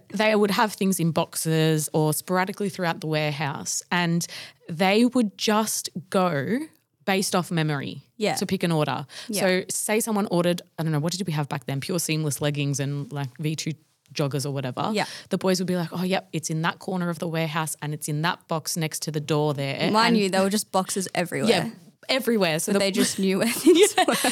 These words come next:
Speaker 1: So the boys would go based on memory, "Okay, I gotta get that from there and that from there," and then pack the order.
Speaker 2: So crazy.
Speaker 1: So then we built these tubs.
Speaker 2: Yes, we built the tubs. Everything was labelled.
Speaker 1: Yeah.
Speaker 2: Like, with each tub had a different number. And
Speaker 1: Yeah.
Speaker 2: then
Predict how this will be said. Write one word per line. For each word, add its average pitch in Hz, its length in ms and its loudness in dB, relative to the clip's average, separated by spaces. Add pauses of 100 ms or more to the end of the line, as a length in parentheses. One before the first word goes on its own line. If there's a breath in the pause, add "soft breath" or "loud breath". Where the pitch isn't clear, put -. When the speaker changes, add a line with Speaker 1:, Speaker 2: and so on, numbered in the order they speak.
Speaker 1:
So - 160 -2
the 302 100 4
boys 262 280 4
would 254 100 0
go 240 100 2 (120)
based 208 260 -2
on 202 80 0
memory, 185 240 2
"Okay, 190 200 -2
I 165 40 0
gotta 170 180 -4
get 180 260 -6
that 311 180 2
from 226 160 2
there 202 200 2
and 180 140 0
that - 140 -6
from 185 140 -2
there," 160 260 0 (400 loud breath)
and 156 120 -2
then 143 120 -4
pack - 200 -8
the 143 120 -4
order. 139 320 -6 (500 loud breath)
Speaker 2:
So - 340 -6
crazy. - 420 -10
Speaker 1:
So 220 140 2
then 214 160 2
we 202 100 4
built 220 220 4
these 226 180 2
tubs. 190 640 0 (120)
Speaker 2:
Yes, 208 420 -2
we 208 140 -2
built 214 200 -4
the 220 80 -2
tubs. 202 520 -2
Everything 214 380 -2
was 226 180 0
labelled. 185 640 -2 (420 soft breath)
Speaker 1:
Yeah. 175 160 -2 (160)
Speaker 2:
Like, 180 160 -8 (320)
with 185 300 -8 (420)
each 190 220 -4
tub 175 280 -4
had 175 120 -4
a 170 60 -2
different 165 320 -6
number. 170 260 0
And 165 360 0
Speaker 1:
Yeah. 170 80 4
Speaker 2:
then 170 300 2